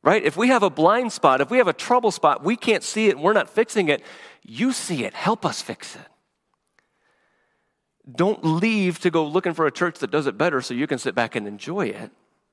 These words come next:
Help us fix it. If you've noticed it, other people have noticed it. And if the people that had noticed it and left had stayed and they would have helped us fix it, it wouldn't be a problem when you noticed it. <laughs> Wouldn't be a problem. That's why you're here.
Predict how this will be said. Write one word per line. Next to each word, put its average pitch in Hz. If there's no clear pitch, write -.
Help 170
us 175
fix -
it. 104
If 151
you've 269
noticed 123
it, 175
other 175
people 226
have 131
noticed 110
it. 160
And 170
if 175
the 170
people 226
that 185
had 160
noticed 190
it 185
and 156
left 185
had 151
stayed 202
and 143
they 196
would 202
have 165
helped 175
us 143
fix 208
it, 147
it 139
wouldn't 165
be 165
a 151
problem 160
when 151
you 214
noticed 101
it. -
<laughs> -
Wouldn't 165
be 247
a -
problem. -
That's -
why 139
you're 127
here. 147